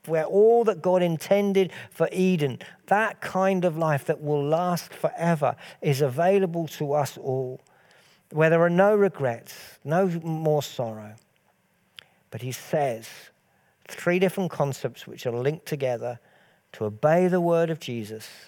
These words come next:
to believe, to follow. So what is obeying the word of Jesus?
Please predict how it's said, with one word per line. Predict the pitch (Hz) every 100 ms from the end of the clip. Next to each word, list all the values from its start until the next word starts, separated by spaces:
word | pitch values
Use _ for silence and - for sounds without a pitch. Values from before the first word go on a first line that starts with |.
| _ _ _ _ _ _
to | - 120
believe, | 104 117 127 139 135 135 - -
to | -
follow. | - 120 110 107 113 110 _ _ _ _ _ _ _ _ _ _ _ _ - _
So | - 143
what | 139 190 196
is | 190 160
obeying | 143 143 139 139 135
the | 123
word | 113 120 120 120 120
of | 117
Jesus? | - 107 101 107 - -